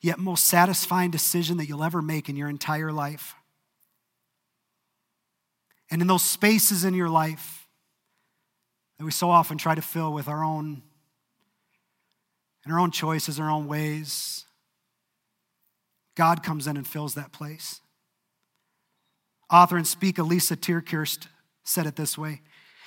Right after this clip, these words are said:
She said, "Most of us spend years chasing things that we think will make us feel loved. But everything this world has to offer is temporary. Everything.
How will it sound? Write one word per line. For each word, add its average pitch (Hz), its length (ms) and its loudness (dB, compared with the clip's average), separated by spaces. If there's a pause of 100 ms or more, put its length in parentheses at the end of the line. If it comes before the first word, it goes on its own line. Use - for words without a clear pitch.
She - 160 0
said, 185 220 4
"Most 208 300 4
of 196 100 0
us 190 140 4
spend 185 380 2
years 190 380 2
chasing 185 600 2
things 180 380 0
that 165 140 -4
we 190 160 2
think 196 640 -2 (320)
will 160 160 -4
make 180 340 2
us 165 220 0
feel 170 300 0
loved. 143 460 -2 (1600)
But 156 180 -2
everything 196 560 2
this 180 200 0
world 175 280 2
has 151 220 0
to 156 140 -4
offer 165 420 0
is 156 200 -6
temporary. 135 760 -8 (1080)
Everything. 143 600 -6